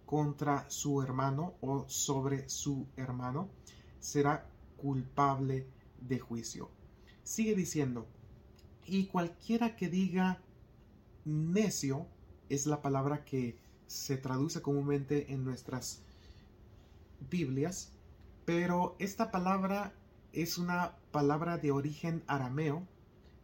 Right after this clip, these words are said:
que, si-, que es raca. Cualquiera que diga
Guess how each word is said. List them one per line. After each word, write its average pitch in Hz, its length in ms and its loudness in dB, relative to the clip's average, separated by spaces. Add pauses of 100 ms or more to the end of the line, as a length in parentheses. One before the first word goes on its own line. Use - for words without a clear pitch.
(320)
que, 147 420 2 (140)
si-, - 500 -2
que 143 420 4
es - 380 -2
raca. 139 680 -2 (680)
Cualquiera 190 500 0
que 165 120 0
diga 175 440 -2